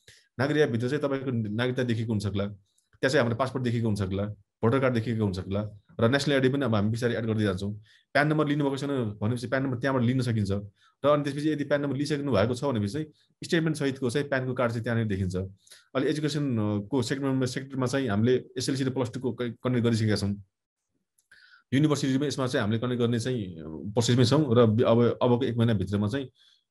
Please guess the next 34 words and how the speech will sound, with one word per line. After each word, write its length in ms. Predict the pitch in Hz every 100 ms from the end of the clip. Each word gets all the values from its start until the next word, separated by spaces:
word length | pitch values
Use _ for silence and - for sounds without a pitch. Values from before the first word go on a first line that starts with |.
| -
अ, 160 | 104 98
मुख्यतः 580 | 95 107 123 127 120
दुईटा 240 | 117 123 120
युनिभर्सिटी, 460 | 110 101 95 98
काठमाडौँ 320 | 98 110 120 117
युनिभर्सिटी 360 | 117 110 113
र, 60 | 127
अ, 600 | 120 - _ _ _ - 104 101 98 95
त्रि-, 280 | 98 120 113
त्रिभुवन 240 | 120 113 110
युनिभर्सिटी 420 | 110 104 107 101
चाहिँ 140 | 127
यसमा 180 | 113 113
कनेक्ट 340 | 107 113 113
हुने 340 | 101 92 101 110
गरी 120 | 104
चाहिँ, 340 | 120 107 - -
अ, 100 | 101
टेक्निकली 400 | 101 117 110 107
काम 160 | 107 104
अगाडि 200 | 98 101
बढेको 240 | 98 95
छ। 80 | 95 95 95 _
खैर, 160 | - 135
यो 140 | 127
सबै 220 | 165 190 180
कुराहरूले 300 | 165 151 147
के 120 | 156
गर्छ 180 | 147 143
भन्दाखेरि 300 | 117 95 117
चाहिँ 220 | 151 135 _ _ _
हाम्रो 280 | 107 147 160
एउटा 180 | 151
डिजिटल 460 | 127 127 147 151